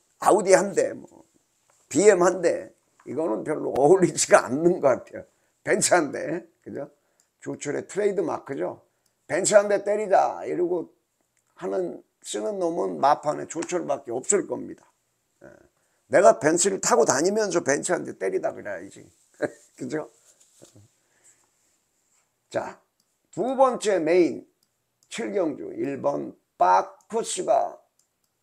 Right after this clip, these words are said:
대가리 간다. 어, 좋다 이거지. 승분 좀 맞은 바쿠스, 정신 바짝 차리게 해줄 놈이 얘가 능력상 대가리예요.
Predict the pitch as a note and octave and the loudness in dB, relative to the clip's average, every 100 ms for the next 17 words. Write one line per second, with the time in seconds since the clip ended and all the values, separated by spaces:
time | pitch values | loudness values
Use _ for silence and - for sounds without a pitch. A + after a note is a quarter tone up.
0 | _ - B2 F#3 F#3+ D#3+ D#3+ F3 C3 - | _ -8 2 4 4 2 4 2 2 -6
1 | _ _ _ _ _ E2 - - - - | _ _ _ _ _ -20 -20 -20 -20 -12
2 | C#3+ D3 E3 B2+ A#2 - - - _ - | -6 6 6 6 0 -2 -10 -12 _ -20
3 | - - _ _ _ _ _ _ _ _ | -20 -20 _ _ _ _ _ _ _ _
4 | - - A#3 B3+ C4 B3+ B3+ A3+ A3 G3+ | -6 -4 -2 -2 -2 2 2 4 4 2
5 | G#3 F#3+ F#3+ G3 - G#3 - D#3 G2+ - | 0 6 6 6 2 -2 0 -2 -2 -6
6 | - C#3 F3 F3+ E3+ - - - G3+ G3+ | -10 -6 -4 -2 -4 -6 -8 2 4 4
7 | - _ _ - F#3+ G3 G3 F#3 F#3+ F#3+ | -4 _ _ -6 -4 -4 -2 2 2 4
8 | F#3+ F3 D#3 E3+ D#3 A#2+ F#2+ _ _ _ | 6 6 4 4 4 2 -6 _ _ _
9 | _ _ - B2 E3+ A#3 C5 C5 G#3+ G3 | _ _ 0 4 4 6 6 8 10 10
10 | D3+ A#2 - _ _ _ _ _ A2 C3+ | 8 2 -6 _ _ _ _ _ -8 -6
11 | G3+ A3+ B2 - A#3+ A2+ - A2 D3+ F#3+ | -6 -6 -4 2 2 2 -6 0 2 4
12 | D#3+ A#2+ D3 B2+ - | 2 0 -4 -8 -12